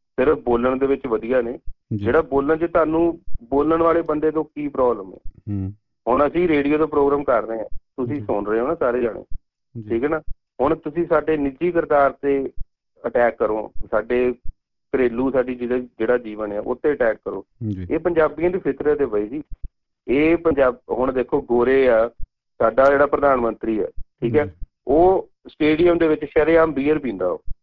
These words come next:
Speaker 2: ਜੀ।
Speaker 1: ਗੇਮ ਦੇਖ ਰਿਹਾ ਹੁੰਦਾ, ਬੀਅਰ ਪੀਂਦਾ ਉਹ,
Speaker 2: ਹੂੰ।
Speaker 1: ਠੀਕ ਹੈ। ਸਾਡੇ ਪੰਜਾਬੀ ਕੋਈ ਲੀਡਰ ਏਦਾਂ ਕਰਕੇ ਦੇਖ ਲਏ, ਲੋਕਾਂ ਨੇ ਪੈ ਨਾਲ, "ਲੈ, ਇਹ ਤਾਂ ਸ਼ਰਾਬਾਂ ਪੀਂਦਾ,
Speaker 2: ਹੂੰ।
Speaker 1: ਇਹ ਤਾਂ ਮੀਟ ਖਾਂਦਾ।" ਇਹ ਕਿਰਦਾਰ ਦੇ ਵਿੱਚ ਕਿੱਥੋਂ ਆ ਜਾਂਦੀ ਗੱਲ?
Speaker 2: ਹੂੰ।
Speaker 1: ਇਹ ਕਿਰਦਾਰ ਦੇ ਵਿੱਚ ਥੋੜ੍ਹੀ ਉਹਦੇ,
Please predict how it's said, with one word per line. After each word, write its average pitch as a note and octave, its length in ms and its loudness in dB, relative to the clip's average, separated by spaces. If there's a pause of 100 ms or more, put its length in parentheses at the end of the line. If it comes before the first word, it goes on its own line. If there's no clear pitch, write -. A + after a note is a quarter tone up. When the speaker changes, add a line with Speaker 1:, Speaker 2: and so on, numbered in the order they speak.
(120)
Speaker 2:
ਜੀ। G2 220 -10 (180)
Speaker 1:
ਗੇਮ C3+ 240 2
ਦੇਖ B2+ 200 2
ਰਿਹਾ C3 160 2
ਹੁੰਦਾ, C#3 200 2
ਬੀਅਰ D#3 260 2
ਪੀਂਦਾ G#2 300 -2
ਉਹ, - 120 -6 (140)
Speaker 2:
ਹੂੰ। G2 380 -6 (140)
Speaker 1:
ਠੀਕ D3 140 -4
ਹੈ। G3 140 2 (760)
ਸਾਡੇ B2 280 4
ਪੰਜਾਬੀ E3+ 440 2
ਕੋਈ E3+ 240 4
ਲੀਡਰ D#3 280 0
ਏਦਾਂ D#3 240 2
ਕਰਕੇ D3+ 320 2
ਦੇਖ B2+ 220 0
ਲਏ, A2 140 0
ਲੋਕਾਂ A#2+ 380 0
ਨੇ D#3+ 80 4
ਪੈ B2 280 4
ਨਾਲ, A#2+ 200 2
"ਲੈ, A#2 200 4
ਇਹ A2+ 180 -2
ਤਾਂ C3+ 100 2
ਸ਼ਰਾਬਾਂ A#2 400 0
ਪੀਂਦਾ, C#3+ 320 0
Speaker 2:
ਹੂੰ। G2+ 540 -4
Speaker 1:
ਇਹ G#2 120 0
ਤਾਂ C#3+ 120 2
ਮੀਟ B2 340 0
ਖਾਂਦਾ।" B2+ 340 -2 (560)
ਇਹ F3 160 2
ਕਿਰਦਾਰ F#3 460 4
ਦੇ G3+ 100 2
ਵਿੱਚ G#3+ 200 0
ਕਿੱਥੋਂ A#3+ 340 2
ਆ G#3 80 4
ਜਾਂਦੀ F#3 220 -2
ਗੱਲ? D3 200 0
Speaker 2:
ਹੂੰ। G#2 640 -8 (420)
Speaker 1:
ਇਹ D#3+ 140 2
ਕਿਰਦਾਰ D#3 420 4
ਦੇ F#3 80 0
ਵਿੱਚ F#3 180 2
ਥੋੜ੍ਹੀ D3 180 0
ਉਹਦੇ, A3 180 2